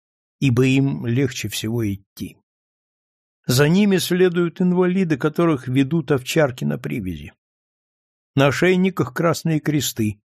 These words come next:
отличие слепых. Они внимательно ведут своих хозяев, и когда шествие останавливается,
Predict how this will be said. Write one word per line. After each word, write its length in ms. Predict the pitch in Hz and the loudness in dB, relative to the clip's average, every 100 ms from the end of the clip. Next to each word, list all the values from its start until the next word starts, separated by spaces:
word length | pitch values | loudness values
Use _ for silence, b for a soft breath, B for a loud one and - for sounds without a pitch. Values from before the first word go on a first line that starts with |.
| _ | _
отличие 640 | 120 123 131 165 - 165 | -4 0 0 0 0 -2
слепых. 760 | 143 - 139 127 - 90 - - _ _ _ _ _ _ _ _ | -2 -2 -4 -4 -8 -8 -12 -20 _ _ _ _ _ _ _ _
Они 220 | - 120 143 | 0 2 4
внимательно 680 | 160 165 185 185 175 165 | 4 4 2 2 2 2
ведут 340 | 156 147 156 - | 2 2 0 -2
своих 320 | - 147 123 | -2 0 0
хозяев, 680 | - 139 156 175 135 - - _ _ | 0 0 2 2 0 -4 -14 _ _
и 80 | 147 | 0
когда 320 | 151 143 151 | 2 2 0
шествие 560 | 135 175 147 - 151 143 | 0 2 0 0 0 0
останавливается, 1080 | - 147 160 185 156 107 90 82 - - | 0 -2 0 0 0 -2 -2 -4 -8 -10